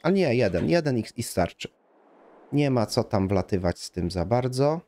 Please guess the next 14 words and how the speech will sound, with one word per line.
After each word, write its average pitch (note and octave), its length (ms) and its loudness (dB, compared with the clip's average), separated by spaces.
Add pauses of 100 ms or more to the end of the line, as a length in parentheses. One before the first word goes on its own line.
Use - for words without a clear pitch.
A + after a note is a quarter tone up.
(1200)
Także G#2 180 -4
to A2+ 120 -2
będzie G2+ 280 2
ostatni F2+ 520 -2
rządek. A2 460 0
Nawet A2+ 500 0
jakbym G#2 320 0
go G#2 100 2
nie G2+ 160 2
zbierał, G2 440 0
to F2+ 100 -6
będzie F#2 260 -2
taki - 300 -10
ozdobny. E2+ 580 -2